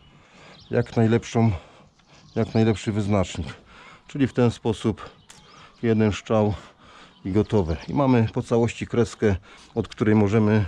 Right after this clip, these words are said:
wytyczać po prostu tę deskę obrysową. Nic trudnego, prosty sposób. I teraz jak zgasimy laser, moi drodzy, możemy sobie zobaczyć, jak to wyszło.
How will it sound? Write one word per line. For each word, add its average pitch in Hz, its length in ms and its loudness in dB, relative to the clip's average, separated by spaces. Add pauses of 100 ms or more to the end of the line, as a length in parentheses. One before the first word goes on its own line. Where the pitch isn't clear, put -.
(100)
wytyczać 98 520 -4
po 104 120 -4
prostu 98 360 -4
tę 101 240 2 (440)
deskę 110 340 0
obrysową. 101 600 2 (220)
Nic 120 180 -2
trudnego, 101 540 2 (600)
prosty 113 320 0
sposób. 107 500 -2
I 143 60 -6
teraz 120 300 0
jak 110 140 0
zgasimy 110 440 0
laser, 107 340 -2
moi 104 160 2
drodzy, 101 380 0 (1120)
możemy 104 320 2
sobie 107 280 -2
zobaczyć, 104 760 -2 (120)
jak 107 180 -2
to 110 100 -2
wyszło. 107 460 0